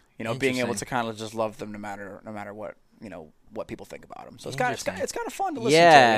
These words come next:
Speaker 1: you know?
Speaker 2: yeah, and it just get a different perspective
Speaker 1: It gives
Speaker 2: too.
Speaker 1: you a lot of perspective.
Speaker 2: That's really cool.
Speaker 1: Yeah.
Speaker 2: I, I like that a lot.
Speaker 1: Yeah.
Speaker 2: Um, one of the, one of the, uh,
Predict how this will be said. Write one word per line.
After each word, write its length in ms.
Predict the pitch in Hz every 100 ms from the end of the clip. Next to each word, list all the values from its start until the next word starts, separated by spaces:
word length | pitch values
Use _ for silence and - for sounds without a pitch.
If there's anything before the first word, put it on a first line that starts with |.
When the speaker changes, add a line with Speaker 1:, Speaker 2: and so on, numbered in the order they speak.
| 120
Speaker 1:
you 40 |
know? 40 | 143
Speaker 2:
yeah, 160 | 143 120
and 160 | 156
it 80 | 143
just 320 | 131 143 - -
get 220 | 143 - _ -
a 60 |
different 280 | 131 143 139
perspective 440 | 117 - 117 -
Speaker 1:
It 40 | 110
gives 100 | 135
Speaker 2:
too. 60 | 117
Speaker 1:
you 60 |
a 40 | 104
lot 280 | 110 110
of 60 | 104
perspective. 420 | 104 - - -
Speaker 2:
That's 280 | 123 123 -
really 200 | 123 107
cool. 340 | - 113 104 98 117
Speaker 1:
Yeah. 180 | 143 180 123 -
Speaker 2:
I, 80 | 113
I 20 |
like 200 | 120 117
that 120 | 113 98
a 20 |
lot. 280 | 101 107 101
Speaker 1:
Yeah. 220 | 123 196 - - _ _ -
Speaker 2:
Um, 480 | 113 107 104 101 - _ _ _ _ - _ _ _ -
one 280 | 120 147
of 80 | 156
the, 60 | - -
one 260 | 120 147
of 60 | 160
the, 220 | 147 123
uh, 220 | 104 104